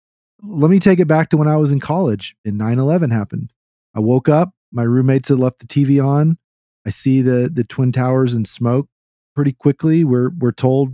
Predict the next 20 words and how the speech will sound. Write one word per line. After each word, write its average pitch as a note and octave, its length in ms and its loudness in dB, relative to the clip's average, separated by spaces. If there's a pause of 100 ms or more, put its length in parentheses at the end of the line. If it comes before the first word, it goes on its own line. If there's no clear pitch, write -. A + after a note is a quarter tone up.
(120)
who A#2 120 0
was A#2+ 160 2
behind D#3 420 0
it, E3+ 220 2 (540)
what B2 140 -2
all A#2+ 120 0
happened. D#3 640 0 (540)
The B2 80 -2
weeks C3+ 260 0
go D3 160 2
by. D#3 460 0 (540)
A - 60 -18
lot C3+ 240 0
of C3+ 80 -4
people C#3 280 0
have C3+ 340 -2 (180)
certain B2+ 260 -6
questions D3 480 0
about C#3+ 280 0
things. C3+ 520 0